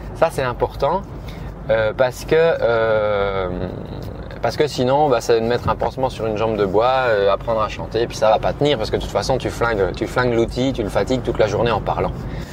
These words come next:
Donc, ça sert à rien de vouloir essayer de récupérer ça en chantant. Euh, et du coup, alors les professionnels, toi, ils ont bien compris ça. Moi, du coup, je, je travaille en tant que coach vocal avec des professionnels.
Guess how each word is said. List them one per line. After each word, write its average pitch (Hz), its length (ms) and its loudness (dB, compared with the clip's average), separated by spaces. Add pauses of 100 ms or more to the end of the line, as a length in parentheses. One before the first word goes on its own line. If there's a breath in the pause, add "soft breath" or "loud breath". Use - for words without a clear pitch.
(320 loud breath)
Donc, 107 140 -6
ça - 60 -10
sert 113 100 2
à 101 80 4
rien 123 180 2
de 127 80 -2
vouloir 117 300 4
essayer 113 240 0
de 113 80 4
récupérer 107 500 0
ça 131 160 2
en 110 80 -2
chantant. 120 380 -2 (1400 loud breath)
Euh, 104 680 2 (420)
et 135 140 0
du 131 160 -2
coup, 185 400 4
alors 123 140 2
les 139 100 2
professionnels, 147 580 2
toi, 156 160 0
ils 113 80 2
ont 113 60 2
bien 131 180 2
compris 156 300 0
ça. 165 160 2
Moi, 135 160 2
du 123 120 0
coup, 151 200 2
je, - 140 -6 (120)
je - 160 -8
travaille 139 440 2
en 120 100 0
tant 127 80 0
que 127 60 -2
coach 120 220 0
vocal 123 300 2
avec 101 180 0
des 95 100 2
professionnels. 143 640 -2